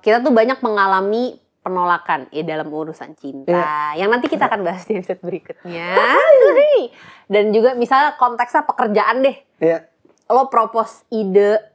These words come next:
Speaker 1: ke atasan lo,
Speaker 2: Iya.
Speaker 1: pitching ide atau segala macam. Terus kemudian ditolak.
Speaker 2: Hmm.
Speaker 1: Jadi memang karena, eh, gue lupa sih exact penelitian dari siapa, tapi memang manusia by design itu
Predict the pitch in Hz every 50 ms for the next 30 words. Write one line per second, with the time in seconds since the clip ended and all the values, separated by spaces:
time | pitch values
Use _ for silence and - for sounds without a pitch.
0 | _ _ _ _ - 202 208 214 214 208 - 180 175 185 175 - - 185 175 170
1 | 180 175 180 180 165 151 139 135 156 160 147 - - _ _ - 170 - - -
2 | 185 185 139 185 185 180 180 202 196 180 185 165 - 175 160 160 160 160 156 156
3 | - 170 151 131 - _ _ _ _ _ _ _ _ _ - 226 - - 208 196
4 | 185 180 180 208 220 220 202 190 - 160 156 147 143 - _ _ _ - 151 139
5 | 135 165 175 180 269 - - _ - 214 208 196 208 247 277 247 226 208 214 247
6 | 277 285 - - _ _ _ - 202 202 190 190 196 190 185 180 175 175 190 277
7 | 302 302 285 - 254 247 - 196 - 202 170 175 180 185 175 - _ _ - 185
8 | 185 175 214 214 196 170 - 175 156 - 208 214 214 247 - 269 269 226 185 180
9 | 175 165 170 208 240 - _ _ _ _ _ _ _ _ _ _ _ _ _ _
10 | _ _ _ _ _ _ _ - 226 220 247 240 - 320 254 208 185 202 185 185
11 | 185 180 175 190 190 165 196 190 185 196 214 240 - - 160 143 147 170 185